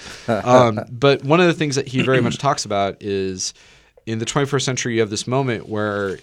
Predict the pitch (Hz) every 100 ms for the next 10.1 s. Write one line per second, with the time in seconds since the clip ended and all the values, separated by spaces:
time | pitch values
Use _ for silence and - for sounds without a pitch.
0 | 104 110 98 - 123 117 110 107 110 101
1 | 98 92 - 98 95 90 - 120 - 101
2 | 110 127 107 87 85 - - _ _ -
3 | - 101 92 - - - 107 98 92 90
4 | 117 107 101 95 - 101 - 95 - 165
5 | 156 117 101 92 92 - - - - _
6 | 104 113 113 110 107 107 104 104 - _
7 | 110 104 104 104 - 98 120 107 - 98
8 | 95 92 - - - - - 107 110 113
9 | 98 95 113 110 104 98 - 95 98 90
10 | 95